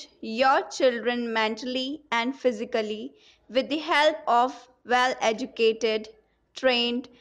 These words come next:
and experienced teacher. So do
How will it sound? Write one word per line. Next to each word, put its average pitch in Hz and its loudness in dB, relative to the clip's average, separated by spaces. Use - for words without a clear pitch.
and 247 -2
experienced 269 -4
teacher. 220 -4
So - 0
do 302 2